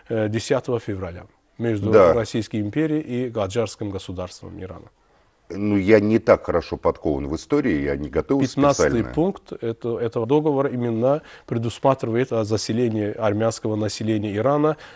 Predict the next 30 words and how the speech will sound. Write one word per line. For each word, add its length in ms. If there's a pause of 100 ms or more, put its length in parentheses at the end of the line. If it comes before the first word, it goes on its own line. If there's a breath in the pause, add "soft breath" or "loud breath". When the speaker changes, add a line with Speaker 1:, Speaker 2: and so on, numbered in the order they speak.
(120)
Speaker 1:
на 80
территории 560
Ереванского 560
Speaker 2:
То 60
есть 140
это 60
Speaker 1:
ханства. 180
Speaker 2:
иранские 440
армяне? 640
Speaker 1:
Да, 500
да, 240
иранская 540
армяне 320
на 100
территории 540
Ереванского 580
ханства, 720
э, 220
и 120
Нахчеванского, 760
и, 160 (100)
естественно, 720 (320 soft breath)
э, 160
Гарабахского 600
ханства. 360
Вот 260
он 240
напоминает 640
об 160
этом. 240